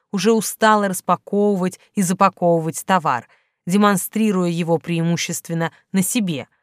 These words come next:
а я все никак не могла определиться. Качество было на высоте, но вот чего-то во всем этом не хватало. Покосилась на мужчину, который словно завороженный следил за нами.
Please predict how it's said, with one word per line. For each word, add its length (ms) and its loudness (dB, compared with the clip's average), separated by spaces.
а 120 2
я 220 4
все 220 -2
никак 340 -4
не 80 -2
могла 360 0
определиться. 800 -8
Качество 720 -2
было 300 0
на 100 0
высоте, 680 -2
но 380 2
вот 180 0
чего-то 580 -2
во 120 -2
всем 340 -4
этом 540 -4
не 60 -2
хватало. 600 -6
Покосилась 680 -2
на 80 0
мужчину, 640 0
который 460 2
словно 560 2
завороженный 960 0
следил 580 -4
за 180 0
нами. 440 -6